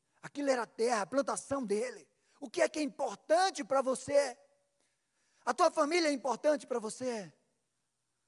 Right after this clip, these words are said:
O que é que é importante pra você? O teu casamento, os teus filhos, o teu trabalho, ah, o ministério que Deus te deu, o que é que é importante pra você?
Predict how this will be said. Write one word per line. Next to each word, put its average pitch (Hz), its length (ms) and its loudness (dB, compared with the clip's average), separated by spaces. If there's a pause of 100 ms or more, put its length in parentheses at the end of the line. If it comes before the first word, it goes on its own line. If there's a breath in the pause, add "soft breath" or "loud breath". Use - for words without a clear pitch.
(120)
O 302 80 -12
que 339 80 0
é 320 60 4
que 330 80 -6
é 320 40 0
importante 302 560 0
pra 277 140 0
você? 277 580 0 (340 soft breath)
O - 40 -16
teu 311 140 0
casamento, 277 640 2
os 214 80 -8
teus 262 220 -2
filhos, 269 400 -4
o 233 80 -10
teu 302 160 -2
trabalho, 269 560 2 (280 loud breath)
ah, 302 180 6
o 302 60 6
ministério 311 640 2
que 285 120 -8
Deus 294 180 4
te 269 120 -8
deu, 339 160 6
o - 40 0
que 370 80 4
é 349 60 8
que 349 80 -2
é 359 40 0
importante 359 680 2
pra 311 160 6
você? 320 680 10